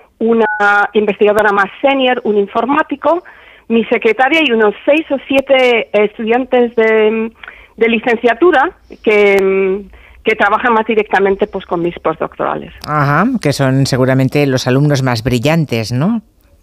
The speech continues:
Speaker 2: Eh, o sea que al final
Speaker 1: Los
Speaker 2: es
Speaker 1: elegimos, es la cre-, son, son la creme de la creme de,
Speaker 2: La
Speaker 1: de la Universidad de California en Berkeley, que es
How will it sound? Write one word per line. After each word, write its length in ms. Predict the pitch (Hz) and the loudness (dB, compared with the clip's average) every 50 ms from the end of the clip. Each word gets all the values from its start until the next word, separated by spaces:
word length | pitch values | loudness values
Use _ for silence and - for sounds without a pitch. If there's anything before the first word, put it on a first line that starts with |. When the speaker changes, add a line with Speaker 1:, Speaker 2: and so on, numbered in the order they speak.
| _ _ _ _ _ - - - - - - - - - | _ _ _ _ _ -18 -16 -16 -16 -16 -18 -20 -14 -6
Speaker 2:
Eh, 320 | - 127 123 127 127 123 127 | -2 0 0 2 2 2 2
o 40 | 127 | 0
sea 120 | 113 160 135 | 0 0 0
que 60 | 147 | -2
al 60 | 143 | -2
final 260 | - 160 156 156 185 | 0 0 0 0 2
Speaker 1:
Los 140 | 190 190 175 | 0 0 -2
Speaker 2:
es 80 | 170 226 | -4 -6
Speaker 1:
elegimos, 680 | 202 202 190 - - - 269 277 285 294 294 294 277 - - - | -10 -10 -10 -12 -10 -6 -2 2 2 4 2 2 0 -2 -2 0
es 200 | 240 240 226 - | 0 0 0 0
la 220 | 240 233 240 220 | 0 2 2 2
cre-, 240 | - 262 320 320 - - - | 2 0 -2 -2 -2 -4 -2
son, 220 | 302 294 311 320 - - - - - - - | 0 0 0 0 -2 -8 -16 -20 -20 -6 -2
son 120 | 330 320 | 0 2
la 100 | 349 330 | 2 2
creme 240 | - - 302 320 311 | 2 0 0 2 2
de 100 | 277 277 | 2 2
la 140 | 247 233 220 | 2 2 0
creme 240 | - 247 254 254 247 | 0 0 0 0 2
de, 60 | 226 | 2
Speaker 2:
La 220 | 226 220 214 202 202 | 2 2 2 0 0
Speaker 1:
de 100 | 190 208 | 0 0
la 120 | 202 214 208 | 0 2 2
Universidad 420 | 208 202 202 208 208 - 226 226 | 2 2 0 0 0 0 0 0
de 80 | 233 226 | 0 2
California 460 | 233 214 202 202 - 226 214 208 196 | 0 0 0 0 0 0 0 2 0
en 120 | 196 190 | 0 -2
Berkeley, 400 | 202 226 247 - - 262 254 254 | -2 -4 -2 -2 0 0 0 0
que 200 | - 220 202 196 | 2 0 0 0
es 80 | 202 | 0